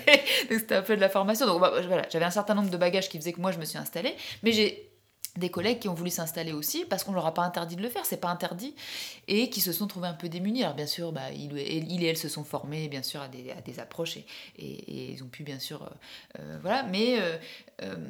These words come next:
voilà, je, je pense que peut-être au-delà de certaines questions éthiques qu'on peut discuter, bah, que nous on pose sur la table, et vous pouvez nous faire des retours bien sûr, euh,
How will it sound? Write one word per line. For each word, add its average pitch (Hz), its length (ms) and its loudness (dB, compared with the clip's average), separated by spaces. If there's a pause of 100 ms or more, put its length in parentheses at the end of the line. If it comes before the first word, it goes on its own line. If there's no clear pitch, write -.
(340)
voilà, 180 200 4
je, 185 200 0
je 175 100 0
pense 247 260 2
que 247 80 -2
peut-être 240 640 0
au-delà 226 340 6
de 180 360 -2
certaines 190 340 -2
questions 175 260 -6
éthiques 170 360 -6
qu'on 156 100 -10
peut 165 160 -8
discuter, 160 460 -6
bah, 135 160 -2
que 147 100 -6
nous 175 140 2
on 180 80 0
pose 175 160 0
sur 160 120 -2
la 147 120 -4
table, 240 260 2
et 175 60 -2
vous 156 80 -4
pouvez 151 200 -6
nous 160 120 -4
faire 180 160 -2
des 156 100 -4
retours 147 380 -4
bien 147 160 -8
sûr, 190 260 -2
euh, 135 120 -4